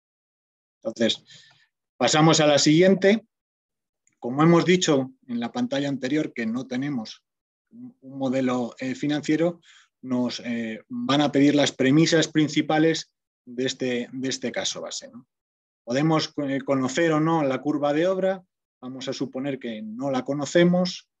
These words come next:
damos un importe, eh, estimado de setenta millones por la construcción de la infraestructura. Pasamos a la siguiente opción sobre los ingresos operativos. Eh,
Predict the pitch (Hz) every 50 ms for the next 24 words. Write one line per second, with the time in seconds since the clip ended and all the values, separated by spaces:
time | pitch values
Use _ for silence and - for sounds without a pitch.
0 | _ _ _ - 107 117 127 127 127 123 120 - - _ _ _ _ _ _ _
1 | _ - 123 131 127 123 113 - - 135 135 - - 120 117 113 113 107 104 110
2 | - - 120 113 - - 120 117 - - - 113 120 135 139 135 123 117 113 -
3 | 110 104 - 127 131 135 - 127 123 120 117 120 143 151 139 123 110 - _ -
4 | 110 107 107 104 _ _ 107 - - - - - _ - 131 120 117 117 113 113
5 | 110 - - - - - - 131 - _ - 170 170 170 175 180 - _ _ _
6 | _ _ _ _ _ _ _ _ _ _ - 120 123 - 147 143 151 139 143 143
7 | 135 131 - 139 135 139 151 156 156 135 151 143 143 143 143 143 143 139 139 _
8 | _ _ - - _ - - 170 185 185 185 185 180 170 - - 127 123 123 123
9 | 120 123 - - 120 117 123 139 131 - 131 117 - 127 120 - 120 127 123 -
10 | 160 165 160 170 165 165 - _ _ _ _ _ _ _ _ _ _ _ - 107
11 | 110 110 107 107 107 117